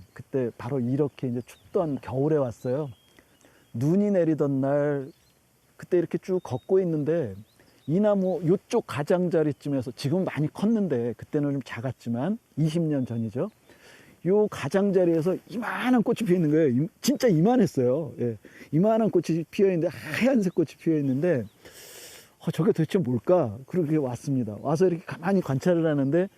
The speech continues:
그래서 표차를 봤더니 표차를 뭐라고 써 있냐면 목련이라고 써 있는 거예요. 근데 목련이라는 게 제가 아무리 식물을 모를 때라 하더라도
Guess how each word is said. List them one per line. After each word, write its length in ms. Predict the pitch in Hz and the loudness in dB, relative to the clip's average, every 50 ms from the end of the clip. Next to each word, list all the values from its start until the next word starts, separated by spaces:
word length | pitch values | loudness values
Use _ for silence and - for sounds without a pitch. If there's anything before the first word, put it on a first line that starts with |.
| _ - - - - - _ _ _ - | _ -20 -20 -20 -20 -20 _ _ _ -20
그래서 200 | - - - 180 | -20 -6 -4 -4
표차를 500 | - - - 269 - - 226 226 214 202 | -2 -2 -4 -6 -2 0 2 4 4 4
봤더니 440 | 175 - 117 - - - 156 151 147 | 2 0 -4 -4 -2 -2 -2 -2 -2
표차를 400 | - - 208 - - 185 180 175 | -2 -4 -6 -2 -2 0 0 0
뭐라고 280 | 135 135 135 151 139 - | 0 2 2 2 2 0
써 140 | - - 180 | 0 0 0
있냐면 360 | 123 - 139 135 143 139 - - - - - - - - | 0 2 0 0 -2 -2 -6 -8 -14 -20 -20 -20 -10 -2
목련이라고 720 | 143 165 196 220 240 262 269 254 240 233 208 190 156 139 | 2 4 4 4 6 4 4 4 4 6 4 4 4 2
써 180 | - 156 143 | 2 0 0
있는 180 | 139 127 120 113 | 2 0 0 -2
거예요. 400 | 107 107 104 113 147 160 127 95 85 - _ _ _ - - - - - - - - - - _ _ _ _ _ _ _ | -2 -4 -6 -6 -4 -4 -6 -8 -12 -16 _ _ _ -20 -20 -20 -20 -20 -20 -20 -20 -20 -20 _ _ _ _ _ _ _
근데 160 | - 214 196 | -2 0 2
목련이라는 800 | 160 139 170 214 240 240 254 247 240 240 220 214 202 185 180 165 | 2 4 4 4 4 4 4 4 4 4 4 4 4 2 2 2
게 180 | 165 165 165 156 | 2 2 2 2
제가 360 | - 160 160 202 170 - 226 | 0 0 0 0 -2 0 0
아무리 220 | 196 202 190 190 170 | 2 2 2 2 0
식물을 440 | - - 277 277 220 214 202 190 | -2 -2 -2 0 2 2 2 2
모를 300 | 170 139 135 147 165 180 | 4 4 4 4 2 2
때라 320 | 165 - 175 160 147 151 147 | 2 2 2 4 4 4 2
하더라도 800 | 175 175 185 165 156 143 123 127 131 135 143 135 120 104 98 107 | 0 -2 0 0 0 0 0 -2 -2 0 0 0 -2 -4 -8 -12